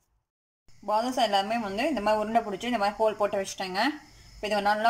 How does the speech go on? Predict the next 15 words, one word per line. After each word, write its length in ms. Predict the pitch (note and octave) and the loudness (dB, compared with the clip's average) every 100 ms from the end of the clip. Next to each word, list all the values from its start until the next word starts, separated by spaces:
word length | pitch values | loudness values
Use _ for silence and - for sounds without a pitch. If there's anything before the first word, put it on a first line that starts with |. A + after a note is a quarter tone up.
| A#3+ | 2
மூடி 160 | A3 B3 | 2 0
வச்சிடலாங்க. 460 | A3+ A3 F#3+ F3 F#3 B3 - - - - - _ _ _ _ _ _ _ _ _ _ _ - _ - _ - _ - | -2 -2 -2 0 0 -2 -4 -14 -20 -20 -20 _ _ _ _ _ _ _ _ _ _ _ -20 _ -20 _ -20 _ -14
சர்க்கரை 260 | A3+ C4+ C#4 A#3+ | -10 -4 0 2
பாகு 220 | G#3 A3+ | 2 -2
ready 120 | G#3 G3+ | -2 -4
பண்ணிடலாங்க. 420 | G#3 G3 F3+ G3+ C#4 - - - - | -4 -2 -2 0 0 -4 -16 -16 -10
அதுக்கு 220 | G#3 G3+ | -6 -4
நான் 140 | G3 | -4
மூணு 140 | A3+ A#3+ A#3+ | -4 0 0
cup 180 | A#3+ - | 0 -2
சுகருக்கு 380 | G#3+ G3 F3+ D#4+ - G3+ | -2 -2 -2 -4 -2 -2
ஒன்றரை 200 | G#3+ A3 | -2 0
cup 180 | A#3 - | -2 0
தண்ணி 160 | G#3+ G#3+ G#3+ | -2 -2 -6
ஊத்திருக்கேங்க. 520 | G3+ D#3+ F#3 F#3 | -8 -8 -8 -4